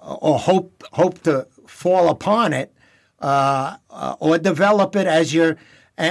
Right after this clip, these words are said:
and many times it's just going back and going back and going back. I re-, I, I, another, uh, uh,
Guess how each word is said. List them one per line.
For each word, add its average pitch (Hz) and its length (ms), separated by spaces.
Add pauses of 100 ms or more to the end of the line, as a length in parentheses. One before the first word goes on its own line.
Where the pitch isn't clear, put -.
(100)
and 165 320
many 190 320
times 185 460
it's 151 140
just 175 220
going 165 320
back 156 420
and 139 120
going 151 300
back 160 400
and 143 160
going 151 260
back. 170 520 (420)
I 165 120
re-, 160 320
I, 151 300
I, 156 180 (140)
another, 175 500 (640)
uh, 135 480 (300)
uh, 135 360